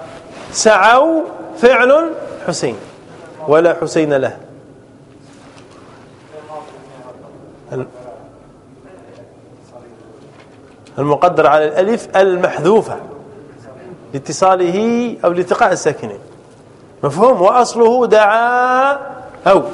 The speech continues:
دعا أو هكذا. واضح الأمر؟ ها؟ واضح الأمر؟ نعم. دعاوا إيه في سعوا. الآن بعض الكتب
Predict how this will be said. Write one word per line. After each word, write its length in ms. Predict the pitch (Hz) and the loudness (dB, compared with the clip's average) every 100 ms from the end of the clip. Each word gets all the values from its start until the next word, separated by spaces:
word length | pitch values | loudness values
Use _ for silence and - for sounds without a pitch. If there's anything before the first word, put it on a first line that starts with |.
| - - - | -14 -18 -16
دعا 1040 | 135 160 156 190 208 214 226 233 240 277 269 - - - - | 2 2 4 2 2 0 0 0 0 -2 -6 -16 -18 -4 4
أو 160 | 180 | 4
هكذا. 480 | 135 180 - 113 95 - - - - - - - - - - - | 4 0 0 -8 -10 -18 -20 -20 -20 -20 -20 -20 -20 -20 -20 0
واضح 300 | 160 190 190 | 4 4 4
الأمر؟ 380 | 208 220 262 285 - - - - - - - - - - - - - - - - | 2 2 2 -2 -12 -20 -20 -20 -18 -16 -16 -20 -20 -20 -20 -20 -20 -20 -20 0
ها؟ 220 | 185 247 - - - - - - - - - - 135 131 - - - - - - - - - - - - _ - - | 2 2 -2 -16 -18 -20 -20 -20 -20 -20 -20 -20 -20 -20 -20 -20 -20 -20 -20 -20 -20 -20 -20 -20 -20 -20 _ -20 -2
واضح 240 | 190 254 | 0 2
الأمر؟ 360 | 220 247 285 196 - - - - - - - | 0 0 0 -2 -8 -18 -20 -20 -20 -18 -2
نعم. 220 | 190 139 - - - - 147 | 0 0 -6 -18 -20 -10 0
دعاوا 440 | 165 180 202 175 | 2 4 2 2
إيه 120 | 185 | -4
في 140 | 135 160 | -4 -4
سعوا. 320 | 175 143 127 - - - - - - - - 165 | -2 -2 -2 -8 -18 -20 -20 -20 -20 -20 -4 -2
الآن 340 | 214 320 339 339 - - - | 2 4 2 -2 -10 -12 0
بعض 300 | 254 320 285 | 2 4 2
الكتب 420 | - 247 208 | 0 0 2